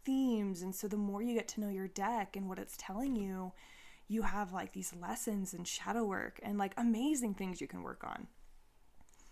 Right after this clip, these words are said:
So moving on to the next card, I have an Egyptian deck that I just truly love 'cause I've always loved Egypt. My cousin Danielle got me so into it when we were, like, eight, and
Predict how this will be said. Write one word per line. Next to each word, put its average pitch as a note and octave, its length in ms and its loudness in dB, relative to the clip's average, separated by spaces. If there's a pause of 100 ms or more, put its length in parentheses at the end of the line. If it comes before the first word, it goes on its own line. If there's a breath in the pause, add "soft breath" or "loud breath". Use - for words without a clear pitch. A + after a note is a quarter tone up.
(340 loud breath)
So - 180 6
moving B3 360 8
on C#4 280 8
to B3 120 -2
the G3+ 120 0
next F#3+ 300 0
card, - 420 -2 (1000 loud breath)
I A#3 200 10
have D4 220 2
an C#4+ 100 6
Egyptian A3 480 4
deck F3 320 -2
that F#3+ 100 -8
I F#3+ 120 -4
just G#3+ 300 2
truly A#3+ 320 4
love F#3+ 240 0
'cause G#3 200 -2
I've F#3+ 240 -2 (160)
always B3+ 520 6
loved G3 300 -2
Egypt. F3 400 -6
My F#3+ 280 0
cousin A#3 420 -4
Danielle F#3+ 420 2
got F#3+ 240 0
me G3+ 140 -2
so G3 540 2
into G3+ 340 4
it F3+ 80 0
when G3 120 -2
we G3 120 -2
were, F#3+ 100 -2
like, F#3+ 300 -2
eight, F3+ 340 -2
and G3 540 -2